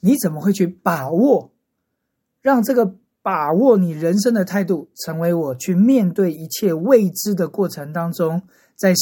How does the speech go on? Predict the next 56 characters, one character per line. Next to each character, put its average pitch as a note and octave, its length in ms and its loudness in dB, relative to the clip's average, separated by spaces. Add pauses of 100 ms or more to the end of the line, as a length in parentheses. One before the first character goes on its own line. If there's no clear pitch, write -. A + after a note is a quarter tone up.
神 D#3+ 180 0
的 F#3+ 100 4
恩 A#3+ 200 2
典 F3 180 2
里 D3 120 -12
面 E3 180 -4
可 D#3+ 100 -10
以 D#3 40 -6
找 C#3 180 -10
到 C#3+ 160 -8
一 D3 60 -10
条 B2+ 180 -14
出 C#3+ 260 -10
路。 C#3 200 -10 (1600)
在 A3+ 200 4
整 F#3 120 0
个 D#3+ 80 0
第 A3+ 160 2
九 C#3+ 240 -2
章， F3 480 0 (280)
大 A#3+ 240 -4
致 G3+ 240 2
可 E3 200 -4
以 D#3+ 160 -4
分 F3 300 -4
为 C#3+ 320 -6
三 E3+ 300 -4
个 D#3+ 100 -4
阶 C#3+ 240 -8
段 C3 260 -6
了。 A#2+ 120 -14 (540)
那 E3 100 -6
边 F3 160 2
就 F3+ 80 2
讲 C#3+ 200 -4
到， E3 140 2
你 D3+ 160 -8
可 F#3 160 -2
以 D#3 140 -2
不 F#3 260 -4
用 A#3+ 220 4
知 A3+ 220 -4
道 F3 760 0 (100)
你 D3 200 -16
未 F#3+ 180 -2
来 D3+ 180 -6
的 D3 120 -12
定 G3 320 0
期， D3+ 800 -6 (680)
你 D3+ 100 -14
可 G3 140 2
以 F#3 60 4
不 F#3 260 -2
用 B3 220 4
知 A3+ 240 -2
道 F3+ 600 2